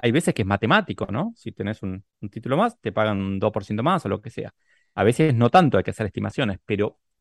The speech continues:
pensarnos como proyecto de inversión con nuestros padres y el Estado como los inversores iniciales,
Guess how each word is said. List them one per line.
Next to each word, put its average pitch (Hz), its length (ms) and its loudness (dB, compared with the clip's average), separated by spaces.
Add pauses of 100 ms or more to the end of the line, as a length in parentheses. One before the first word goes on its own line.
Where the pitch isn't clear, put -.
(160)
pensarnos 190 540 0
como 120 180 0
proyecto - 420 -4
de 113 80 2
inversión 98 600 0 (800)
con 90 200 -6
nuestros 87 300 -6 (180)
padres 95 600 8
y - 20 -8
el 92 80 -6
Estado 101 420 4
como 87 220 -4
los 92 200 -10
inversores 90 480 -2
iniciales, 95 600 2